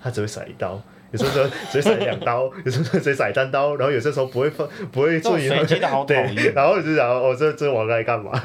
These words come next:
Speaker 1: <laughs> 对。
Speaker 2: 因为我跟大家，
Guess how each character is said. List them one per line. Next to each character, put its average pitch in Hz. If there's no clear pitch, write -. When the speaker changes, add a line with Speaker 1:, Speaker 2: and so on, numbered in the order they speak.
Speaker 1:
<laughs> -
对。 101
Speaker 2:
因 185
为 233
我 151
跟 196
大 190
家， 175